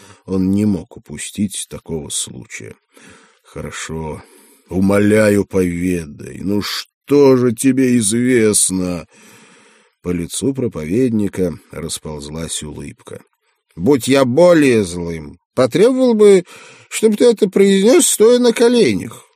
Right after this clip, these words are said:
Но Господь говорит, чтобы мы не были жестоки. Когда ты ушел, хозяйка комнаты разговорилась с соседкой, а мы с другом Пугалом крутились неподалеку. Франческа уехала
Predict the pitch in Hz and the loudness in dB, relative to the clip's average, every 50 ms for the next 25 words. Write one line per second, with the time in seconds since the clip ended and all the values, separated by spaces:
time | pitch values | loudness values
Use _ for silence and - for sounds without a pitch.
0 | _ _ _ - - 120 147 160 160 196 196 - - 330 330 330 285 240 254 254 | _ _ _ -4 0 2 2 4 4 4 2 2 2 2 0 2 2 2 2 4
1 | 269 294 302 302 311 - - 254 254 233 220 - 254 240 247 240 254 254 262 247 | 4 4 4 2 0 0 -2 0 0 0 0 0 0 0 2 2 2 2 2 2
2 | 233 226 226 226 233 330 311 - 233 226 220 214 208 190 190 - - - - - | 2 2 2 2 2 2 2 2 2 2 4 4 2 2 0 -2 -8 -16 -20 -16
3 | _ - 175 175 180 165 - - 170 156 151 147 - - - _ _ _ _ _ | _ -6 -2 -2 -2 -2 0 2 2 2 2 2 -4 -16 -20 _ _ _ _ _
4 | _ _ - 165 165 160 170 202 190 - 190 190 185 - 220 233 214 - 165 156 | _ _ -2 -2 0 2 0 0 2 4 4 4 4 4 4 2 4 4 2 2
5 | 151 165 180 165 - 170 170 - 247 262 277 285 220 165 160 151 143 147 156 156 | 4 4 2 2 0 -2 -2 2 2 2 2 2 0 2 0 0 2 4 4 4
6 | 156 175 220 294 302 - - - 156 123 98 - 85 82 - - 85 85 - - | 4 4 4 2 2 0 0 0 0 0 -2 -2 -8 -10 -12 -10 -10 -10 -10 -12
7 | - - - - 120 135 143 214 359 403 381 277 156 151 160 156 143 147 147 143 | -18 -12 -6 -2 0 0 2 4 6 6 6 6 4 2 2 2 4 4 2 2
8 | 143 196 269 254 302 330 269 226 190 - 220 226 - - 262 254 254 - - 262 | 2 2 2 2 2 2 2 2 4 4 2 2 2 0 -2 0 -2 -2 -2 0
9 | 233 220 190 214 214 202 208 202 196 196 202 202 - - 269 262 - - - - | 0 0 2 2 2 2 2 2 2 2 0 -2 -4 -6 -8 -8 -10 -18 -20 -20
10 | - - _ - - 165 170 175 175 165 - 339 392 370 - - 190 165 135 117 | -20 -20 _ -2 0 2 2 2 2 0 2 4 4 2 2 2 2 2 2 2
11 | 117 _ _ _ _ _ - 180 196 233 262 254 - 220 220 214 208 202 | -2 _ _ _ _ _ 0 2 4 4 4 4 4 6 6 6 4 2